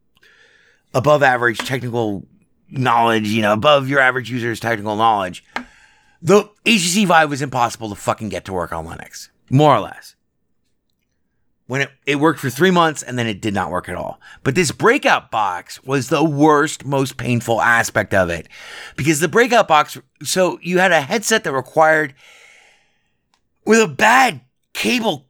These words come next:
connector clip, it was like this kludgy fucking piece of shit.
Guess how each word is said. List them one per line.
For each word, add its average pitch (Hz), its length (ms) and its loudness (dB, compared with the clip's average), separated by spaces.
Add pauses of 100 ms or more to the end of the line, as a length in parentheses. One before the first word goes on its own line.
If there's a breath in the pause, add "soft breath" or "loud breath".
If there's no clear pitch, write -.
(100)
connector 185 560 0
clip, 151 340 -2
it 135 100 -8
was 151 160 -4
like 180 160 -2
this 147 160 -4
kludgy 165 540 -4
fucking 147 720 -6 (100)
piece 175 240 -6
of 151 80 -2
shit. - 420 0